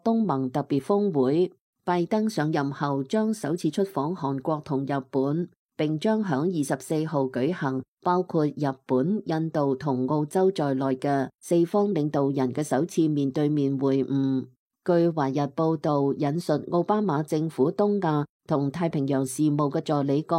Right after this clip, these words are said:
務卿丹尼爾羅素嘅話講，呢屆政府而家強調嚟自俄羅斯嘅國家安全挑戰，但從大嘅方面嚟講，對美國同美國所致力維持嘅國際秩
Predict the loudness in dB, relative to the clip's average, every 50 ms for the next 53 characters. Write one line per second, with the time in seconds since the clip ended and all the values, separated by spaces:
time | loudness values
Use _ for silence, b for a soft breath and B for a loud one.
0 | 0 0 0 0 0 0 0 0 0 0 0 -2 -4 -2 -2 0 0 2 2 2
1 | 2 0 0 2 2 2 2 2 0 -2 -2 -2 -2 0 0 0 0 0 0 -2
2 | -2 0 0 0 -2 -2 -2 0 0 0 0 0 -2 -4 -6 _ _ _ 0 0
3 | 2 2 0 0 0 0 0 0 0 0 0 2 2 2 2 0 0 0 0 -2
4 | -2 -2 -2 -2 -2 -2 -2 -2 -2 0 0 0 2 0 0 -2 -2 -2 -2 -2
5 | -2 -2 -2 -2 0 0 0 0 0 0 0 0 -2 -2 -2 0 -2 -2 0 -2
6 | -2 0 0 0 2 2 4 4 2 2 2 0 -2 -2 -2 0 2 2 2 2
7 | 2 0 0 0 0 -2 -4 -8 _ _ _ _ 0 0 0 0 0 0 0 0
8 | 0 -2 -2 0 -2 0 0 -2 0 0 2 2 2 2 2 0 2 2 2 2
9 | 2 0 -2 -2 0 0 -2 -4 -6 _ _ _ 2 2 4 4 4 2 2 0
10 | 0 0 0 0 0 0 0 -2 -2 -2 0 0 0 -2 -2 0 -2 -2 -2 -2
11 | -2 0 0 0 2 2 2 2 2 0 -2 -2 0 0 0 0 0 0 -2 -2
12 | -2 -2 -2 0 -2 -2 -2 -2 -2 -2 -2 0 0 0